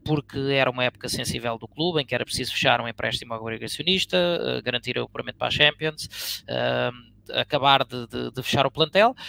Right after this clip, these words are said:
eh, e portanto acho que, ahm, essa, essa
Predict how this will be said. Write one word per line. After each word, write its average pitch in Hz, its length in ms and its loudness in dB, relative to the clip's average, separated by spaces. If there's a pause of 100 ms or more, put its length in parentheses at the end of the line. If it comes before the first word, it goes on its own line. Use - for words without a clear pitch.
(200)
eh, 147 220 8
e 160 140 0
portanto - 520 0
acho 143 440 6
que, 135 520 -4
ahm, 127 460 2 (240)
essa, 135 500 4
essa 127 720 2